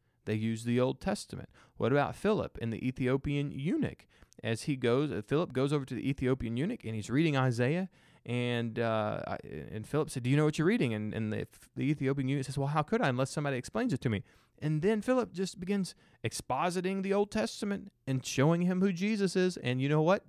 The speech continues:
The Ethiopian eunuch gets saved and gets baptized. And so you should look at the Old Testament understanding that it is clearly portraying who Jesus is. But we do see it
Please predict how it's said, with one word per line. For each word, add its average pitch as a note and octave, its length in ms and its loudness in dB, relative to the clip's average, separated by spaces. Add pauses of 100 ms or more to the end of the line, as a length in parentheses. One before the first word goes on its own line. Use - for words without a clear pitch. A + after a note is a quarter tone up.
The - 160 -4
Ethiopian C#3+ 420 -2
eunuch C#3+ 240 -4
gets - 180 -12
saved C#3+ 380 0 (440)
and C3+ 160 -2
gets A#2 160 -4
baptized. - 680 -6 (460)
And D#3 120 -2
so D#3 100 -2
you F3 400 2
should C#3+ 320 -4
look G3+ 160 2
at F#3 60 -2
the C#3 120 0
Old B2+ 120 0
Testament - 320 -4
understanding D#3+ 640 -2
that A#2 160 -6
it E3 180 0
is A#2+ 280 -4
clearly B2 720 2 (320)
portraying B2 640 -2
who C3+ 160 2
Jesus A2 600 -6
is. A2+ 440 0 (500)
But B2+ 140 4
we B2 120 4
do G3 300 4
see G#2+ 300 -2
it A2 140 -2